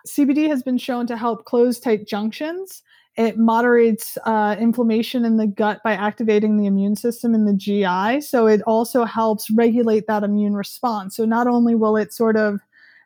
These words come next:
activate the immune system there, but it'll sort of give you the "we're all good" <laughs> signal and keep it in that sort of middle path. Because a lot of times what we're seeing with our G I patients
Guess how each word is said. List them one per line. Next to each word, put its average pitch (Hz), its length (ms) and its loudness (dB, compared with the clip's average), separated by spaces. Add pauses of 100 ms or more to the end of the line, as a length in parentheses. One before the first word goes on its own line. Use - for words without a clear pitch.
activate 240 540 0
the 233 80 0
immune 214 300 0
system 220 400 -6
there, 208 180 -2
but 208 160 -4
it'll 208 220 -2
sort 254 300 2
of 226 160 2
give 226 180 2
you 226 140 4
the 196 360 0 (640)
"we're 226 160 4
all 240 180 4
good" 214 460 2
<laughs> 254 280 2
signal 220 880 0 (320)
and 220 440 0
keep 294 180 0
it 269 80 2
in 254 140 4
that 226 220 0
sort 233 220 0
of 220 80 0
middle 220 300 0
path. 202 440 -4
Because 226 220 -4
a 233 60 -2
lot 240 180 -2
of 262 80 -4
times 233 260 -2
what 226 120 -4
we're 220 120 -4
seeing 226 320 -4
with 220 140 -4
our 214 100 -2
G 240 220 -4
I 349 140 0
patients 240 600 -2